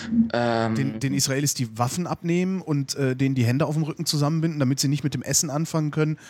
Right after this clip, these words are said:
Speaker 2: bevor sie nicht zu Ende geredet haben, funktioniert halt nicht.
Speaker 1: <laughs> Ja, genau. Also das ist halt,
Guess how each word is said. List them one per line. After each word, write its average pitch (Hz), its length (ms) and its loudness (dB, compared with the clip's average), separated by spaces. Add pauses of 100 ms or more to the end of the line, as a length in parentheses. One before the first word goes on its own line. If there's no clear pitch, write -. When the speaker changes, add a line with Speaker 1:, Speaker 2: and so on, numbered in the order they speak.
(160)
Speaker 2:
bevor 135 260 2
sie 135 80 2
nicht 123 160 0
zu - 80 -2
Ende 110 220 -2
geredet 160 400 0
haben, 165 140 0
funktioniert 190 520 -2
halt - 160 0
nicht. 180 220 0 (260)
Speaker 1:
<laughs> 135 80 -2 (680)
Ja, 165 140 2
genau. 170 220 -2
Also 123 180 -2
das 135 140 -4
ist 139 180 -4
halt, 117 180 0